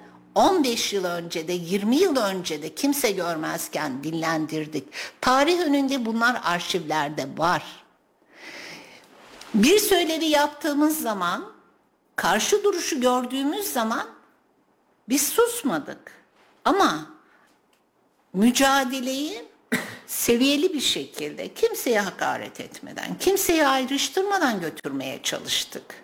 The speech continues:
Bugün eğitimde yaşanılan sorunları biz dört artı dört ilk başladığı zaman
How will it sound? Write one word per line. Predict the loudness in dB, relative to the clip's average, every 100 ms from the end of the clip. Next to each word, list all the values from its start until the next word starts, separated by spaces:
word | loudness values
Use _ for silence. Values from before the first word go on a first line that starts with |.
| -20 -20 -10 2
Bugün | 6 8 6
eğitimde | 4 2 -2 0
yaşanılan | 0 0 0 -2 0 0 0
sorunları | -2 0 0 0 0 0 0 -4 -8 -16 -16 -2
biz | 2 2 0 -4 -4 2
dört | 4 2 -2 -2
artı | 0 -2 -4 -2
dört | 0 0 -2 -8 -12 -14 -18 -20 -20 _ _ -20 _ _ _ _
ilk | 4 4 4 -2 0
başladığı | 0 0 -2 0 0 0
zaman | 2 2 2 -2 -4